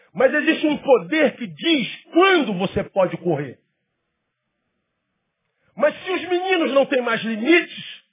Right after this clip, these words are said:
logo, logo esse menino faz o quê? Tá batendo na cara do pai e da mãe. Acontece hoje ou não?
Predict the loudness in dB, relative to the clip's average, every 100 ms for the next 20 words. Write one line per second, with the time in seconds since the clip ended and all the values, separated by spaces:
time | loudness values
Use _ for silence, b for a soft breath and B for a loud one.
0 | _ _ _ -4 2 2 6 6 6 4
1 | -2 -4 -6 -4 -2 -2 -4 -8 _ _
2 | _ -6 -6 -6 -8 -4 -4 -6 -6 -6
3 | -4 -6 -4 -6 -6 -6 -4 -4 -4 -2
4 | -2 -4 -6 -8 -8 -8 -6 -6 -6 -10